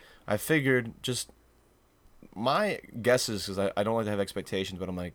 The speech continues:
vibe-wise, I feel like Viva's been singing a long time 'cause she just, she's very passionate about it. And then second, it was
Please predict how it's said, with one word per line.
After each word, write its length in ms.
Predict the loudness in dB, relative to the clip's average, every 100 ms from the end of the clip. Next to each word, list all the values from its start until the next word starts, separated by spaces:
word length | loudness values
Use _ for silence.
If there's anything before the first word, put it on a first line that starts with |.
| -6
vibe-wise, 500 | -2 0 0 -2 -2
I 100 | -2
feel 220 | -4 -4
like 200 | -4 -4 -4
Viva's 280 | -4 -4
been 140 | -6 -8
singing 460 | -4 -4 -4 -6 -10 -20 -20 -12
a 80 | -8
long 360 | -2 0 2 0
time 460 | -2 0 0 -4 -10 _ _ _ _ _ _ _ _ _ _ _ -14
'cause 140 | -12
she 80 | -10
just, 260 | -10 -12 -14 -18
she's 100 | -8
very 140 | -6 0
passionate 500 | 2 0 -2 -8 -8
about 260 | -8 -8
it. 100 | -8
And 80 | -10
then 80 | -10
second, 520 | -2 2 2 2 -2 -4 -14 -20 _ _ _ _ _ -20 -12 -8
it 100 | -4
was 400 | -4 -4 -6